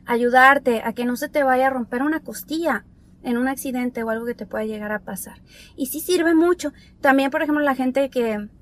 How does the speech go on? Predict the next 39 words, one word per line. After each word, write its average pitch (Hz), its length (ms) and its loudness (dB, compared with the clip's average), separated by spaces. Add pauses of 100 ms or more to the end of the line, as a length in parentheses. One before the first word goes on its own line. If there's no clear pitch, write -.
(220)
eh, 240 100 -2
tiene 269 400 0
hernias. 254 400 0
Yo 320 120 -8
tuve 403 180 -2
una 294 240 2
hernia, 254 500 -4
me 233 100 -6
la 208 100 -4
operaron 233 520 -2
hace 226 280 -8
un 214 180 -6
tiempo, 220 500 -4 (420)
pero 262 340 6
me 254 140 0
ayudó 262 260 0
muchísimo 302 680 0
tener 247 320 -4
el 339 100 -4
abdomen 269 420 -6
fuerte 247 340 -4
y 240 40 -4
trabajar 233 420 -8
siempre 339 300 -6
el 320 60 -6
abdomen 240 500 -4 (380)
porque 247 580 2 (420)
de 247 240 0
alguna 262 380 4
manera 254 640 2
se - 160 -4
recuperó 233 480 -6
más 226 140 -4
rápido 220 380 -6 (180)
mi 214 140 -4
abdomen 208 680 -8
de 202 140 -2
lo 196 100 -2
normal 196 500 -2